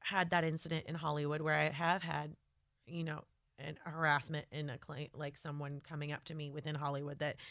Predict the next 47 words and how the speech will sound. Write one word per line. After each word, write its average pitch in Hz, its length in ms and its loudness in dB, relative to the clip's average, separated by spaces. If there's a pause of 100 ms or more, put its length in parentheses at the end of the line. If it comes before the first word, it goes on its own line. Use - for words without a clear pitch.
(280)
made 180 200 2
a 170 40 2
statement 160 400 -2
that 147 120 2
was 151 140 -2
very 180 200 4
uncomfortable 156 540 -2
that 156 220 0 (120)
did, 160 200 -2 (120)
shouldn't - 280 -2
have 165 100 0
happened. 185 500 0
And 165 340 2 (440)
it 190 160 2
literally 180 520 4
threw 180 180 0
me 170 140 0
for 160 160 -2
a 156 80 2
loop. 165 300 0
And 156 360 -2
I 151 120 0
was 147 300 -2 (560)
completely 190 400 2
shook - 280 -2 (280)
up, 156 240 4
and 156 280 -2
I 151 100 -2
didn't 165 200 -4
go 175 80 0
to 156 60 2
work 151 200 -2
the 156 80 -6
next 151 200 -6
day, 143 300 0
and, 147 120 -2
like, - 240 -10 (440)
called 214 220 8
my 185 120 2
parents 160 480 0
and 160 120 -4
let 170 180 0
them 170 160 2
know 151 140 2
about 156 260 4
it, 160 140 2
eh, - 100 -4